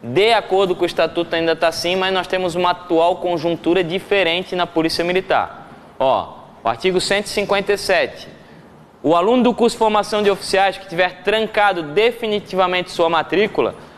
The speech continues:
poderá, se o requerer e for do interesse da corporação, nela permanecer nas seguintes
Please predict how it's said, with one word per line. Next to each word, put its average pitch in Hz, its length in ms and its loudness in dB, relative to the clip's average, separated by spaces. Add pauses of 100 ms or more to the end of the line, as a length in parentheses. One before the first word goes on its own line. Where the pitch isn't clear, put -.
(240)
poderá, 190 560 4
se - 160 -4
o 190 60 4
requerer 190 520 2
e 180 80 2
for 175 220 0
do 175 80 -4
interesse 170 420 2
da 165 100 0
corporação, 185 840 0 (400)
nela 196 480 2
permanecer 196 720 0
nas 202 180 0
seguintes 202 1000 -2